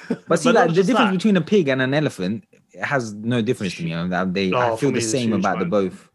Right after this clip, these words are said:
Speaker 1: I, I watched a video lately,
Speaker 2: Hmm.
Speaker 1: and there was an elephant that painted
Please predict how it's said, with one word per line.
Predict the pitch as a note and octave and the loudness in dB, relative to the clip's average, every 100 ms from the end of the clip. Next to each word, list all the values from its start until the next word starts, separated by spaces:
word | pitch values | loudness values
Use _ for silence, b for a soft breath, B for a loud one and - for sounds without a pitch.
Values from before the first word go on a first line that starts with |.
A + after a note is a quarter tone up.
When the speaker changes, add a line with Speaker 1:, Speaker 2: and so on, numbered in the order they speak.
| _ _ _ _ _ _ | _ _ _ _ _ _
Speaker 1:
I, | D#3+ E3+ | -4 0
I | F3 F3+ | 0 0
watched | A3 - | -2 -2
a | D3+ | -2
video | F3 D3 | 0 0
lately, | C#3+ D3 A2+ G#2+ - _ _ _ | 0 -2 -4 -12 -16 _ _ _
Speaker 2:
Hmm. | C#3+ G#2+ | -2 0
Speaker 1:
and | E2+ | 2
there | D3 | 2
was | C3+ | 2
an | D3+ | 0
elephant | F#3 G#3 - A2+ | 0 -2 -6 -12
that | - | -12
painted | - F#3 E3+ - B2+ | -2 0 0 -4 -12